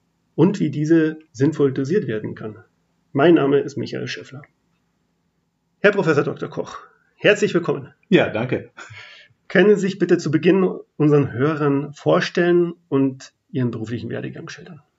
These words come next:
Speaker 2: Ja, Sie haben ja schon gesagt, ich arbeite an der Hochschule für angewandtes Management in Ismaning bei München und habe als Hintergrund, äh, Psychologie studiert, Diplomstudium, ganz klassisch noch.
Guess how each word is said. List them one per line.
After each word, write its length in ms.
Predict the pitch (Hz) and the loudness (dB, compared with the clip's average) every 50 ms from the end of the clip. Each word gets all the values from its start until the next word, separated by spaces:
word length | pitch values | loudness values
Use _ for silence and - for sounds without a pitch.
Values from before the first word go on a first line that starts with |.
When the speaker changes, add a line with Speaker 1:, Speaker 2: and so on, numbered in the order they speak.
| _ _ - _ - | _ _ -20 _ 0
Speaker 2:
Ja, 180 | - 143 120 98 | 4 4 4 6
Sie 80 | 95 98 | 4 2
haben 100 | 104 107 | 2 2
ja 80 | 104 | 0
schon 160 | 101 - 101 | 0 0 0
gesagt, 300 | 98 95 107 120 123 - | 2 4 4 2 2 0
ich 160 | 110 104 113 98 | -2 0 2 2
arbeite 340 | 98 107 107 104 107 101 | 4 4 4 4 4 2
an 60 | 95 98 | 0 0
der 100 | 92 92 | -2 -2
Hochschule 540 | 107 117 120 - - 117 110 104 104 104 | -2 -2 -2 0 0 4 4 6 4 4
für 180 | 101 - - - | 0 -4 -6 -6
angewandtes 480 | 92 95 101 95 95 92 92 85 85 92 | -6 -4 -4 -2 0 -2 -2 -2 -4 -4
Management 720 | 92 98 123 143 143 - - 131 131 139 147 143 147 - - - - - - - | -2 0 0 -2 -2 -2 0 0 2 2 2 0 0 -4 -14 -20 -20 -20 -20 -12
in 140 | - 104 92 | -10 -8 -4
Ismaning 500 | 104 123 127 127 156 131 123 120 110 107 | -4 -4 -2 0 0 2 2 2 2 4
bei 140 | 98 98 95 | 4 4 4
München 680 | 98 113 143 165 160 - 165 156 156 151 151 - - - - - - _ _ _ | 4 4 4 2 2 2 0 0 0 -2 -6 -10 -16 -20 -20 -20 -20 _ _ _
und 460 | - 120 113 117 110 107 - - - _ _ _ _ - | 0 2 2 4 2 0 -4 -12 -18 _ _ _ _ -2
habe 240 | 110 110 - 127 | -2 -2 0 -2
als 160 | 104 95 - 131 | -4 -2 0 0
Hintergrund, 720 | 123 123 127 117 110 104 110 113 110 - - - - - | 2 4 4 4 4 4 2 2 2 0 -4 -6 -8 -8
äh, 160 | 110 104 101 92 | -6 -4 -4 -4
Psychologie 540 | - - 131 117 117 113 110 107 117 165 | -2 0 0 2 2 2 2 2 2 0
studiert, 640 | 165 - - 143 139 143 131 135 139 135 - - - _ - | 0 2 2 2 2 4 4 4 2 2 -2 -14 -14 _ -6
Diplomstudium, 1000 | 117 107 113 143 143 147 143 - - - 139 131 127 135 127 127 123 123 123 120 - _ _ _ _ _ _ _ - | -6 -2 0 0 0 0 -2 -4 -6 -6 -2 2 2 2 4 4 0 -2 -2 -6 -18 _ _ _ _ _ _ _ -4
ganz 320 | 110 104 110 107 110 - | -2 0 0 -2 -4 -4
klassisch 420 | - 120 127 123 - 143 127 - | -2 -2 -2 0 -2 -2 -2 -2
noch. 460 | - 120 117 113 107 - - - - | -2 -2 -2 -2 -4 -6 -14 -20 -20